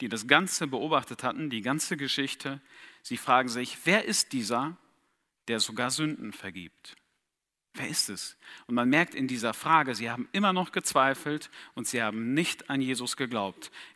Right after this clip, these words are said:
Ganz anders als die Frau. Sie hatte Glauben in ihrem Herzen und deswegen wurde ihr vergeben. Deswegen sagt Jesus, „Deine Sünden sind dir vergeben.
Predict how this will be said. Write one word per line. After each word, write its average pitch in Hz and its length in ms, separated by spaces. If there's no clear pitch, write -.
Ganz 160 380
anders 196 380
als 185 220
die 185 120
Frau. 135 420
Sie 107 160
hatte 110 180
Glauben 123 340
in 101 100
ihrem 98 180
Herzen 98 420
und 107 140
deswegen 117 420
wurde 104 160
ihr 92 120
vergeben. 107 580
Deswegen 127 400
sagt 123 260
Jesus, 120 300
„Deine 113 260
Sünden 139 380
sind 117 240
dir 123 80
vergeben. 120 560